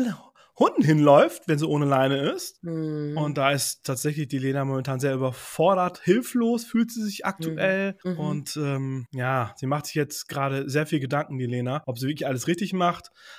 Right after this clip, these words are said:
Speaker 1: äh,
Speaker 2: Mhm.
Speaker 1: und ob das Training, was sie jetzt gerade mit ihr macht, ob es wirklich die richtige Variante ist. Das
Speaker 2: Mhm.
Speaker 1: Problem ist, sie kann nicht so streng sein zu ihr.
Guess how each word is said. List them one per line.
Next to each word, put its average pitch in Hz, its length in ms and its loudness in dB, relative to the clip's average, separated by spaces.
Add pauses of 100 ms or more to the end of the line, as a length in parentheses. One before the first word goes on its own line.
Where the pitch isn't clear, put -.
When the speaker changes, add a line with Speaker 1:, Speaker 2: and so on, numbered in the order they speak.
(160)
Speaker 1:
äh, 147 40 -2 (240)
Speaker 2:
Mhm. 131 80 -2
Speaker 1:
und 127 880 -4
ob - 160 -6
das 135 160 -2
Training, 233 440 4
was 202 160 6
sie 208 80 4
jetzt 190 160 6
gerade 180 240 2
mit 180 140 -4
ihr 170 140 0
macht, 202 440 -2
ob - 160 -12
es - 60 -16
wirklich - 280 -12
die 160 140 -10
richtige 151 440 -6
Variante 101 540 -8
ist. - 260 -12 (300)
Das 180 140 -6
Speaker 2:
Mhm. - 20 -2
Speaker 1:
Problem 190 320 4
ist, 240 340 -2
sie 190 120 -6
kann 220 180 4
nicht 233 120 2
so 226 100 0
streng 202 640 2
sein 269 400 2
zu - 140 0
ihr. 294 200 2